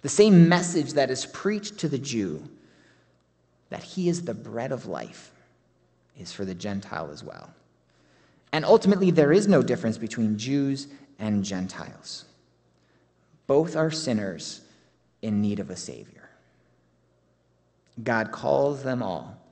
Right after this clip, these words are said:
and many will follow him, especially the Gentiles. Just look through the book of Acts, or look through any volume on church history.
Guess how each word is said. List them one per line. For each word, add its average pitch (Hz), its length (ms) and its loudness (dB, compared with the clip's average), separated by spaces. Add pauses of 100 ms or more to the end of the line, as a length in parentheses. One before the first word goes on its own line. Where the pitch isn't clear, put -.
(640)
and 95 220 -2
many 123 220 2
will 95 160 -4
follow 101 360 -6
him, 69 320 -14 (1600)
especially - 520 -6
the 101 120 -8
Gentiles. - 760 -14 (540)
Just 117 200 -6
look 151 220 -4
through 131 160 -2
the 107 80 -4
book 110 200 -6
of - 180 -8
Acts, - 640 -10 (500)
or 123 140 -2
look 135 220 -6
through 127 260 -4 (340)
any 160 220 2
volume 127 580 0
on 98 180 -2
church 120 360 -6
history. - 580 -14